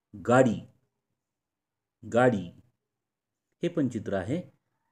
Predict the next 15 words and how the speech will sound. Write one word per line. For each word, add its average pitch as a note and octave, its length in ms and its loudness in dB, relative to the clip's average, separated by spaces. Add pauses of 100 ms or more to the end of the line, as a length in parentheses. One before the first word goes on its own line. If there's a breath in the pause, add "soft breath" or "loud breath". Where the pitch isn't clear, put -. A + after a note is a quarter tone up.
(200)
गाडीचं, F2 640 -4
गाडी. A#2 260 6 (1900)
आता G#2 200 -6
पहा, - 220 -14 (120)
स्वच्छतेसाठी, B2 1080 -2 (480)
झाडलोट B2+ 400 -2
करण्यासाठी F#2+ 540 -8
हवा A2+ 300 2
असतो E3 580 0 (720)
झाडू, C3+ 440 6 (1160)
झाडू. G2+ 640 0 (1080)
ड G2+ 100 -2
ला G#2+ 200 4 (140)
उ E3 80 4
लावायचा, A#2+ 600 0